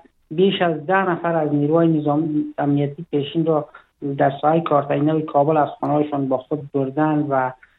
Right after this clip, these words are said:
اه، زیر شکنجه اونا قرار دارند و این حمله در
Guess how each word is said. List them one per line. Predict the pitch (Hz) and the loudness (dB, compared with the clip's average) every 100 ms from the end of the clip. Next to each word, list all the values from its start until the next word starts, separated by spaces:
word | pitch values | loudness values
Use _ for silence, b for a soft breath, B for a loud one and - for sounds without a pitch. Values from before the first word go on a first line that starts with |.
| _ | _
اه، | 147 139 135 131 | -4 -2 -2 -2
زیر | 131 131 147 147 139 131 - | -6 -2 2 2 2 -4 -8
شکنجه | 139 139 131 147 | -8 -6 -4 -2
اونا | 139 135 147 | 0 2 0
قرار | 143 143 143 | 0 0 0
دارند | 139 139 139 | 2 2 2
و | 139 | 0
این | 143 147 | 0 0
حمله | 131 143 | 0 0
در | 139 131 | 0 0